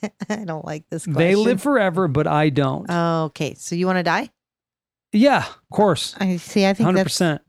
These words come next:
Speaker 1: that's most. And Stephanie said, "Be immortal." So, uh, does she wanna live?
Speaker 2: She wants to live forever.
Speaker 1: See, I wanna
Speaker 2: I
Speaker 1: li-,
Speaker 2: don't.
Speaker 1: I wanna live too. I'm with her. So, but only thirty-six percent, I guess, wanna live forever. Wait, no, wanna die, 'cause
Speaker 2: Yeah.
Speaker 1: mortal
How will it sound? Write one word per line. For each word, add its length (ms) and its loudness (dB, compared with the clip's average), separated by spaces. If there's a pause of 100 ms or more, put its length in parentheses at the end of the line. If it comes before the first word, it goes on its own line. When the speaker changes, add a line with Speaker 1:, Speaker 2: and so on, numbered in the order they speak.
(160)
Speaker 1:
that's 120 -16
most. 400 -2 (260)
And 180 -2 (520)
Stephanie 340 0
said, 240 -2 (260)
"Be 240 -2 (160)
immortal." 500 -2
So, 180 -6
uh, 180 -6
does 260 -8
she 120 -6
wanna 200 -2
live? 120 -2
Speaker 2:
She 80 2
wants 260 2
to 60 -4
live 160 0
forever. 360 0 (840)
Speaker 1:
See, 140 -2
I 60 0
wanna 120 2
Speaker 2:
I 40 4
Speaker 1:
li-, 60 4
Speaker 2:
don't. 160 4
Speaker 1:
I 100 4
wanna 180 2
live 160 0
too. 220 0
I'm 160 0
with 180 0
her. 180 -4 (100)
So, 320 2
but 200 2
only 240 2
thirty-six 500 -2
percent, 540 -4 (600)
I 80 -2
guess, 240 -4
wanna 220 0
live 200 0
forever. 640 -4 (400)
Wait, 160 4
no, 220 0 (800)
wanna 200 2
die, 320 0 (120)
'cause 120 -4
Speaker 2:
Yeah. 80 2
Speaker 1:
mortal 380 2